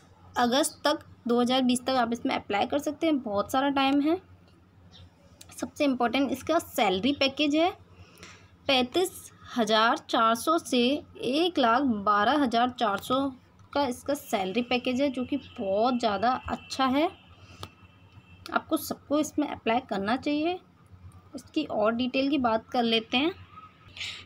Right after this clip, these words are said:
इसमें बहुत सारी मल्टीपल पोस्ट है। एएनएम की, एएनएम की भी पोस्ट है इसमें, एएनएम and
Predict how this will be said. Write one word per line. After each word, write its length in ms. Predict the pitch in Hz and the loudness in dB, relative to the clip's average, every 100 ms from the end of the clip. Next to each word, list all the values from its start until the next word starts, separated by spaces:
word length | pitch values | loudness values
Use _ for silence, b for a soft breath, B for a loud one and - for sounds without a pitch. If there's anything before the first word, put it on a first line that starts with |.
| - | -8
इसमें 300 | - - 311 | -4 0 0
बहुत 320 | - 202 220 | 2 2 2
सारी 180 | 269 277 | 2 4
मल्टीपल 560 | 294 202 190 220 254 285 | 4 4 2 0 2 0
पोस्ट 440 | - 262 269 - | 2 0 0 2
है। 220 | 285 311 - - | 0 0 -2 2
एएनएम 500 | 233 233 240 277 302 | 4 6 4 4 2
की, 520 | - - 330 339 - B B B | 0 0 0 0 -6 B B B
एएनएम 320 | 220 220 240 254 | 0 4 4 2
की 120 | 285 | 2
भी 120 | 320 | 0
पोस्ट 440 | 302 277 285 294 | 0 0 0 0
है 180 | 294 294 | 0 2
इसमें, 340 | 294 285 294 320 | 2 0 -2 -2
एएनएम 420 | 254 226 240 262 | -2 0 0 0
and 200 | 247 | 0